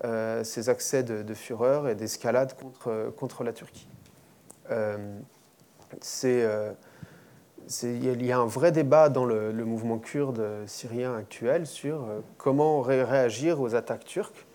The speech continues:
qui sont souvent des attaques, euh, par drone, en profondeur sur le territoire, et cetera,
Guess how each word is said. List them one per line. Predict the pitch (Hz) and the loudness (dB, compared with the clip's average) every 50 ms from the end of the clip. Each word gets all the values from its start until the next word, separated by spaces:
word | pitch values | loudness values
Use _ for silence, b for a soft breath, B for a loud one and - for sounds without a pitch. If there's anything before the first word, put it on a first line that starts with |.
| - _ - | -20 _ -20
qui | - | -14
sont | - 117 | -14 -12
souvent | 113 - 120 120 123 | -12 -8 -6 -6 -4
des | 113 104 | -4 -4
attaques, | 110 104 - 113 110 - - | -4 -4 -4 -6 -6 -6 -8
euh, | 107 101 | -10 -8
par | 98 - 107 - | -6 -6 -6 -6
drone, | 104 107 110 131 151 160 160 143 | -4 -2 0 2 2 0 0 -2
en | 110 | -6
profondeur | 104 - - 127 - - 120 117 120 120 | -8 -8 -8 -8 -8 -8 -6 -4 -4 -4
sur | 120 - - | -4 -6 -8
le | 110 | -8
territoire, | - 117 113 110 110 - 135 139 147 143 123 | -6 -6 -8 -8 -6 -6 -6 -4 -4 -4 -6
et | 107 | -8
cetera, | - - - 117 107 123 185 262 | -10 -12 -12 -10 -10 -8 -10 -12